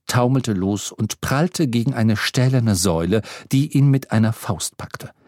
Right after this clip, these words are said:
Rincewind spähte an dem Arm entlang und entdeckte an seinem Ende ein zorniges Gesicht, das ihm mitteilte,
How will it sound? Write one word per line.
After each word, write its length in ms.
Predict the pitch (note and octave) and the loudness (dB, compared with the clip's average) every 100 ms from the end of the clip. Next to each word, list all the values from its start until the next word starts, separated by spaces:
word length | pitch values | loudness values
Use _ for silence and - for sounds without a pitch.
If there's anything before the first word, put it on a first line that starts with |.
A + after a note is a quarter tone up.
| _ _ _ _ - B2+ | _ _ _ _ -4 0
Rincewind 540 | C#3+ D#3+ - D3 D3 | 2 2 0 0 0
spähte 480 | - - C#3 C#3 B2+ | -2 0 0 0 2
an 100 | A#2+ | 2
dem 140 | A2+ | 2
Arm 260 | B2+ C3 C#3 | 0 0 0
entlang 480 | C3 G2+ A#2+ D3+ E3 - - | -2 0 0 2 0 -6 -8
und 260 | - F3 - | -2 -2 0
entdeckte 540 | D3 D3+ E3+ _ - | 0 0 -2 _ -2
an 100 | C#3+ | 2
seinem 260 | B2 B2 C3+ | 2 2 0
Ende 380 | D3 D#3+ E3+ - | 2 2 2 2
ein 160 | B2+ | 0
zorniges 600 | A#2 - D#3+ F#3 D#3+ B2 - | 2 2 2 2 2 0 2
Gesicht, 480 | A#2+ A#2+ F3 - - - - | 2 2 0 -4 -14 -14 -4
das 220 | D#3 - | -2 0
ihm 220 | - B2+ | 2 2
mitteilte, 640 | E3 - - D#3 D#3 D#3+ | 2 -2 0 2 2 0